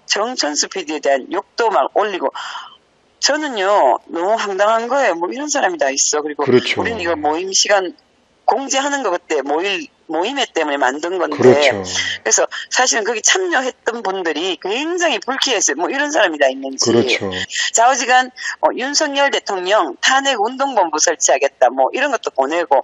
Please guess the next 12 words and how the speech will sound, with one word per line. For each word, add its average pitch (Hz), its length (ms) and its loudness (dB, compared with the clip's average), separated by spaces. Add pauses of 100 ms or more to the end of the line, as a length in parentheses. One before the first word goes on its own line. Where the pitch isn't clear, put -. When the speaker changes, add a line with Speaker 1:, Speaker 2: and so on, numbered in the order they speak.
(280)
Speaker 1:
막 160 160 2
그래가 254 280 4
제가 202 300 2
너무 165 240 0
성질이 269 380 0
나가지고 143 680 2 (320)
그 220 120 0
단톡방을 190 560 2
폐지하려고 247 500 2
하다가 135 200 4 (260)
실수로 285 380 0
제가 156 320 2